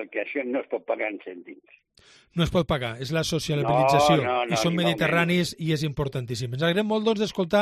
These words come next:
Speaker 2: a Manel Martí, exfutbolista, seixanta-set anys, ara integrant d'un equip de walking football, el Sant Andreu, onze clubs a Barcelona, estan fent partits amistosos i s'ho passen, eh, molt bé. I això també és una obligació, és sortir de casa, és fer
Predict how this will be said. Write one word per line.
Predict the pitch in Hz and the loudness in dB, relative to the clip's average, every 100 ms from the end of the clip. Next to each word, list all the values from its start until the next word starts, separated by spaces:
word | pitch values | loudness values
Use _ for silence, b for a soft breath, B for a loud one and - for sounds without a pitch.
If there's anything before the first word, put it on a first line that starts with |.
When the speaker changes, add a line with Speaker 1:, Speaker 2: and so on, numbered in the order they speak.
| 208 | 0
Speaker 2:
a | - - - - - 156 | -8 -20 -20 -20 -6 -2
Manel | 156 165 202 | 0 2 0
Martí, | 190 165 196 202 | 0 -2 0 0
exfutbolista, | 170 - 151 147 185 - 165 | 0 -4 -2 0 0 0 -2
seixanta-set | 160 151 143 - 170 180 | -2 -4 -4 -2 -2 0
anys, | 185 190 165 | 0 0 -2
ara | 165 | -2
integrant | 165 160 147 160 | -2 -2 -2 -2
d'un | 160 156 | -2 -2
equip | 139 160 | -2 -2
de | 151 | 0
walking | 147 160 151 139 | 0 0 0 -4
football, | - 175 165 | -2 -2 0
el | 156 | -2
Sant | - 139 | -4 -4
Andreu, | 139 135 151 180 190 B B B | -4 -2 2 2 2 B B B
onze | 170 175 175 175 | -2 0 0 0
clubs | 180 156 | 0 0
a | 151 | -2
Barcelona, | 143 - 139 165 175 | -4 -4 -2 -2 -2
estan | 165 | -2
fent | 151 165 | -2 -2
partits | 151 135 151 147 | -2 -2 -2 -2
amistosos | 131 - 160 147 170 175 - B B B | -4 -2 0 2 2 0 -6 B B B
i | 160 | -6
s'ho | 147 151 | -4 -2
passen, | 156 175 165 156 | -2 -2 -2 -2
eh, | 151 | -4
molt | 143 139 143 | -4 -2 0
bé. | 156 151 - B B B | 2 0 -4 B B B
I | 156 | 0
això | 170 | 2
també | 180 185 190 | 2 2 2
és | 165 | 0
una | 175 156 | 0 0
obligació, | 156 143 135 - 190 185 | 0 -2 -2 2 2 2
és | |
sortir | - 135 160 | -2 -2 -2
de | 139 | -2
casa, | - 170 160 170 | 0 0 2 0
és | - | 0
fer | - | -2